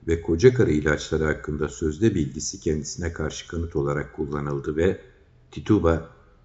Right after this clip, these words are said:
cadılık suçuyla yargılandı. Altıncı test. İğneleme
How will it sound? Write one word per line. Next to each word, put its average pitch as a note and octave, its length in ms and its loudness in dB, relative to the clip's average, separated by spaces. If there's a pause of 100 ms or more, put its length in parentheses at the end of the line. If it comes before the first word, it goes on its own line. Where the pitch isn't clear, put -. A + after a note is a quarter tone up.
cadılık D#2 480 0
suçuyla D2+ 440 -4
yargılandı. C#2 760 -4 (4000)
Altıncı D#2+ 540 0
test. - 440 -10 (680)
İğneleme D#2 840 -2